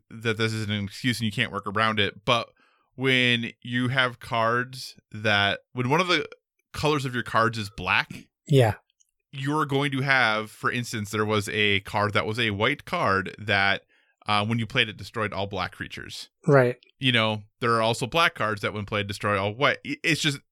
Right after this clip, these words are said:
Speaker 1: from a context of how the sets work and how the colors interact,
Speaker 2: Yeah.
Speaker 1: the way those things go. So not saying you don't fix that and that there's not a way around that, but I, I think they're,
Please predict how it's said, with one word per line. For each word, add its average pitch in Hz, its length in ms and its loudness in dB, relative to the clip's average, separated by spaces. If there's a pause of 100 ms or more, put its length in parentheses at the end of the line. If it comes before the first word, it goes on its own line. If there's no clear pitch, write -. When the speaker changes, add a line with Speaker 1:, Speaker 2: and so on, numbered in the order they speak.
(120)
Speaker 1:
from 131 200 -2
a 120 60 2
context 143 540 -2
of 113 80 -10
how 120 140 -2
the 107 100 -2
sets 110 300 -4
work 143 240 -4
and 120 100 -6
how 107 100 -2
the 101 80 -4
colors 135 380 -4
interact, 160 520 -2
Speaker 2:
Yeah. 123 240 4 (600)
Speaker 1:
the 123 140 2
way 117 160 6
those 113 180 2
things 104 240 -4
go. 107 300 4
So 107 360 2 (300)
not 180 160 4
saying 175 160 0
you 160 60 -4
don't 143 160 0
fix 147 240 0
that 113 140 4
and 104 100 -4
that 113 80 -2
there's 113 140 -4
not 117 120 2
a 110 40 2
way 104 100 2
around 104 300 2
that, 98 180 0
but 104 100 -4
I, 104 180 2
I 113 120 -2
think 123 240 -4
they're, 110 440 0